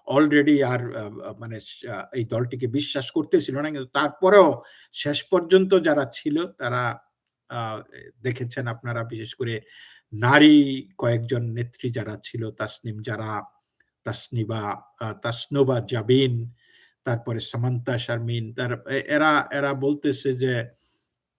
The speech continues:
এটা এনসিপির রাজনীতি না, এনসিপি এখানে প্রতারণা করেছে তাদের সাথে। একটা দীর্ঘ,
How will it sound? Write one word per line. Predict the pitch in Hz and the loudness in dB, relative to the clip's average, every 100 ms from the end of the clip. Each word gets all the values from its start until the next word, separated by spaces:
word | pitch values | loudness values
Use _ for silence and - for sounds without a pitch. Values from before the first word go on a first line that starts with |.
| _ _ _ _ _ - | _ _ _ _ _ -4
এটা | 120 131 113 123 - | -2 0 -2 -2 -2
এনসিপির | 131 - 120 117 - | -2 -2 -2 -2 -2
রাজনীতি | 120 117 117 120 120 | -4 -4 -4 -4 -4
না, | 127 170 | -2 -4
এনসিপি | 131 - 120 113 | -4 -8 -10 -10
এখানে | 101 110 107 - | -10 -12 -12 -10
প্রতারণা | 120 127 120 117 | -8 -4 -4 -4
করেছে | - 101 95 104 | -6 -10 -10 -14
তাদের | - 98 95 | -14 -14 -12
সাথে। | - - - - _ - - - | -14 -18 -18 -20 _ -20 -20 -12
একটা | 123 156 | -2 0
দীর্ঘ, | 123 151 190 185 | 8 10 10 10